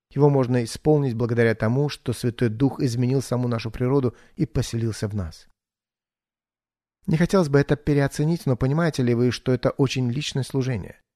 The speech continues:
Очень, очень личное служение в отношении абсолютно каждого из нас.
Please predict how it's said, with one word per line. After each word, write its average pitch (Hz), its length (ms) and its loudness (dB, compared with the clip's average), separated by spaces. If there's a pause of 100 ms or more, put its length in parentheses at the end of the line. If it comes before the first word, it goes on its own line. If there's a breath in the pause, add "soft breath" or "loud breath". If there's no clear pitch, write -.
(400)
Очень, 147 540 -2
очень 147 340 -2
личное 123 320 -2
служение 117 340 0
в 107 60 0
отношении 117 360 -2
абсолютно 117 360 -4
каждого 101 320 -2
из 101 80 -6
нас. - 320 -10